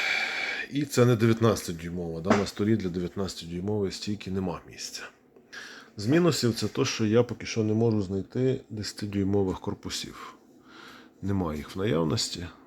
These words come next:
Було би круто мати одно-двох юнітовий десятидюймовий корпус, наприклад, для міні I T X материнки, яка зараз може мати доволі велику потужність. Тобто, що це може бути така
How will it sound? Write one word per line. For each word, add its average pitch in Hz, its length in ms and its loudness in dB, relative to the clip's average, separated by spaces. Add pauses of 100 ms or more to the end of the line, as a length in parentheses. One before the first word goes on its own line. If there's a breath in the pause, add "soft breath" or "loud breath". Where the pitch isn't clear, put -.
Було 101 240 0
би 90 140 -4
круто 123 320 0
мати 85 320 -4
одно-двох 85 680 0
юнітовий 80 440 -6
десятидюймовий 82 720 -10
корпус, 110 440 -6
наприклад, 85 380 -8
для 92 340 -6 (560 loud breath)
міні 95 280 2
I 87 260 0
T 90 140 0
X - 140 -10
материнки, 85 540 -6 (1080 loud breath)
яка 90 280 -4
зараз 90 380 0
може 90 200 -4
мати 87 280 -2
доволі 85 320 -2
велику 82 360 -4
потужність. - 720 -12 (720 loud breath)
Тобто, - 280 -16
що 78 140 -8
це 87 200 -6
може 90 260 -2
бути 85 260 -6
така 80 380 -6